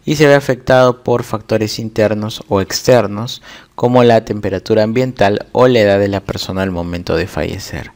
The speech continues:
No olviden que el enfriamiento tiene una velocidad constante y va a ser mayor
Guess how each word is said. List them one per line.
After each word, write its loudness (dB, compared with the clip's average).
No 0
olviden 4
que 4
el 2
enfriamiento -2
tiene -2
una 4
velocidad 2
constante -2
y -2
va 6
a 0
ser -2
mayor 2